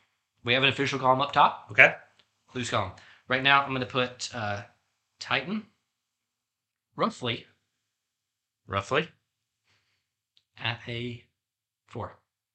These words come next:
Speaker 1: point one. Four point one.
Speaker 2: Four point one.
Speaker 1: I gave it a
Speaker 2: Okay.
Speaker 1: full
Speaker 2: You did give it a whole point
Speaker 1: full
Speaker 2: and
Speaker 1: point and one.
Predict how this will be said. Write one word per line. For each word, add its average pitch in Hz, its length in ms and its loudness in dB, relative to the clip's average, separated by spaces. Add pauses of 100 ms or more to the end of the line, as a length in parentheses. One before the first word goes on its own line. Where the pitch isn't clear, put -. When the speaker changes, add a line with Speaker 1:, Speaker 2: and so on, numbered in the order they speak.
(680)
Speaker 1:
point 123 360 -10 (1600)
one. 101 240 -10 (680)
Four 139 140 -8
point 151 160 -8
one. 110 200 -10 (1040)
Speaker 2:
Four 147 300 -10
point 151 280 -4
one. 95 280 -2
Speaker 1:
I 135 80 -4
gave 147 220 2
it 135 40 0
a 139 60 0
Speaker 2:
Okay. 123 180 10
Speaker 1:
full 156 480 -4
Speaker 2:
You 143 140 2
did 165 200 4
give 156 140 6
it 156 60 2
a 156 40 0
whole 139 280 -2
point 123 300 -6
Speaker 1:
full 139 140 -4
Speaker 2:
and 113 80 -4
Speaker 1:
point 139 200 -2
and 139 160 -4
one. 117 200 -6